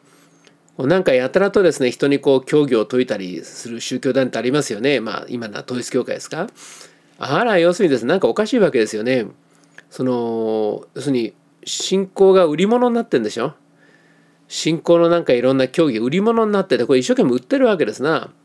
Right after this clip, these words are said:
いや、普通は違いますよね。なんかそういう神なる神仏の確信っていうものを持ってる人っていうのは静かですよね。だって余計なこと喋んないわけですよね。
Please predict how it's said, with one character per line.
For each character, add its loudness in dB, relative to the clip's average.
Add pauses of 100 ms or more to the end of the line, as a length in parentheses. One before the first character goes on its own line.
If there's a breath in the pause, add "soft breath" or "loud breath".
(800 soft breath)
い -16
や、 -10
普 -14
通 -10
は -6
違 0
い 0
ま 0
す -6
よ -6
ね。 0
な -2
ん -2
か -2
そ -6
う -4
い -2
う -8 (520 loud breath)
神 -2
な 0
る -2
神 -2
仏 -6
の -6
確 -10
信 -2
っ -10
て -6
い 2
う 0
も 0
の 0
を -6
持 -2
っ -8
て -2
る -6
人 -6
っ -16
て -8
い -6
う -8
の -8
は -12 (440 soft breath)
静 0
か -2
で -10
す -14
よ -10
ね。 -8 (460 soft breath)
だ 0
っ 0
て 4
余 4
計 2
な -2
こ 4
と -2
喋 0
ん 0
な 2
い -2
わ -6
け -10
で -10
す -12
よ -12
ね。 -12